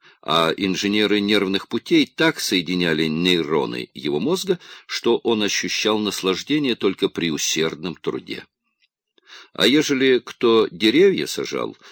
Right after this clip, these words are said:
либо воду носил, просто млел в упоении, и чем лучше работал, тем большего достигал экстаза. Но присущее разуму коварство подкопало и этот, казалось бы, безотказный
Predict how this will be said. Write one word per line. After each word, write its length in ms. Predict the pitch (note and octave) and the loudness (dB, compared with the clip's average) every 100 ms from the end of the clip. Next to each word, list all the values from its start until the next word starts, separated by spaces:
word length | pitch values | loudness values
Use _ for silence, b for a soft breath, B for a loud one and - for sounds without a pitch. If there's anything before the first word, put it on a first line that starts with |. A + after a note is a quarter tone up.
| B | B
либо 420 | E2 F#2+ D#2+ E2+ - | 0 2 6 4 4
воду 400 | G#2+ D#3 G3 F2+ | 0 2 2 2
носил, 480 | C#2+ - D2+ C2 - b b | -2 -2 -2 -4 -6 b b
просто 400 | - G3 F#3 - | 4 4 4 2
млел 480 | A#2+ G#2+ G2+ F#2 D#2 | 4 4 6 6 6
в 160 | A#1+ D2+ | 0 -4
упоении, 640 | - E2 C#3+ F3 E3 D3 B B | 0 2 4 4 4 -2 B B
и 120 | A2+ A2+ | -2 2
чем 220 | B2 A#2 | 4 6
лучше 380 | A2+ G2 - G2+ | 4 2 2 4
работал, 440 | A2 F3 F#3 E3+ | 4 4 2 0
тем 260 | - G#2 F#2 | 2 2 4
большего 440 | G2+ A2+ C#3+ C#3 | 2 2 -2 -2
достигал 500 | F2+ - C#2+ D#2 E2 | -2 -4 -2 0 0
экстаза. 480 | - - A1+ G1+ - _ _ _ _ _ _ _ b b b _ - | -4 -6 -8 -8 -16 _ _ _ _ _ _ _ b b b _ 0
Но 340 | A2 A#2 G#2+ | 4 6 4
присущее 840 | - F2+ G2 - A#2 - - F2+ E2+ | 0 -2 -2 -2 -2 -2 0 4 4
разуму 580 | E2+ E2 C#2+ D2 B1+ | 2 0 -2 -6 -8
коварство 680 | B1 D#2+ D2 D2 C#2 - D2 | -6 -2 0 0 -2 -6 -8
подкопало 680 | - D#2 - D2+ - D2+ D2 | -6 -8 -8 -10 -4 -2 -2
и 220 | - D2+ D#2+ | -2 -2 0
этот, 360 | B2+ C#3+ - | 0 -2 -12
казалось 440 | - C#2 E2+ C#2+ B1+ | -10 -4 -2 -2 -2
бы, 180 | C#2 - B B | -2 -2 B B
безотказный 1120 | - G2 D#2+ D#2 - - C3 D#3 - C3+ B2 | 0 2 4 0 -2 -2 0 2 0 -2 -4